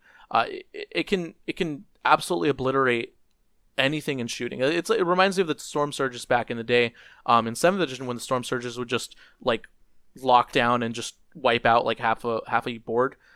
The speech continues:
Um, Castellans can do that to an extent. Their best thing, the best thing about them is that, um, you can take the Oathbreaker guidance system, so you can take, uh, four missiles on the Castellan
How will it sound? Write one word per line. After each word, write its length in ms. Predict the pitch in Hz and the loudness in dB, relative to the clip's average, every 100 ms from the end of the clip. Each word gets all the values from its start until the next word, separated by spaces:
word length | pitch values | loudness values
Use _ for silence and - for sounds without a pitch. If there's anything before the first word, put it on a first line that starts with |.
| _ | _
Um, 160 | 127 117 | 2 4
Castellans 480 | - - 185 185 - | 0 0 2 2 0
can 160 | 139 | -10
do 160 | 123 131 | -6 2
that 300 | 156 160 - | 4 4 0
to 80 | 131 | -8
an 60 | |
extent. 440 | 113 - 123 139 - - - _ _ - | -6 -6 -2 -4 -6 -20 -20 _ _ 0
Their 160 | 139 | 0
best 360 | 127 156 - - | 6 4 4 -2
thing, 160 | 190 151 - - | -2 -2 -4 -6
the 100 | 135 | 2
best 220 | 139 - | 2 2
thing 100 | 165 | -4
about 300 | 127 120 123 | 2 4 4
them 180 | 135 135 | -2 -4
is 220 | 127 113 | -6 0
that, 300 | 123 110 - - | 2 2 0 -4
um, 340 | 110 104 107 _ _ | -2 -2 -8 _ _
you 120 | 139 | -12
can 120 | 135 139 | -10 -2
take 200 | 139 - | -2 -2
the 80 | |
Oathbreaker 480 | 123 123 - 123 120 | 0 0 0 -4 0
guidance 320 | 117 117 120 | 0 0 -2
system, 320 | - 123 139 127 | -6 -6 -6 -6
so 100 | 127 | -10
you 60 | |
can 120 | 120 | -8
take, 280 | 117 120 - _ _ - | -4 -4 -4 _ _ 0
uh, 140 | 113 | 0
four 360 | - 151 151 139 | 0 2 2 2
missiles 460 | 127 - 147 135 | 0 -2 -2 -2
on 160 | - 131 | -2 -2
the 60 | 135 | -2
Castellan 580 | 139 - 135 139 143 | -6 -2 -2 -2 -4